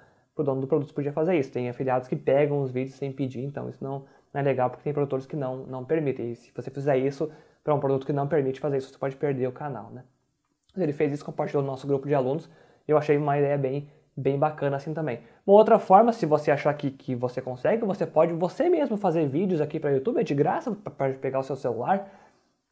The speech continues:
e compartilhar aqui no YouTube, dando alguma dica e recomendando algum produto.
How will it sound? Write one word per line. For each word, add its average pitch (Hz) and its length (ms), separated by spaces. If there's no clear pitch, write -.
e - 60
compartilhar 208 460
aqui 208 120
no 208 80
YouTube, 214 400
dando 156 180
alguma 160 300
dica 160 360
e - 20
recomendando 175 540
algum 170 260
produto. 196 420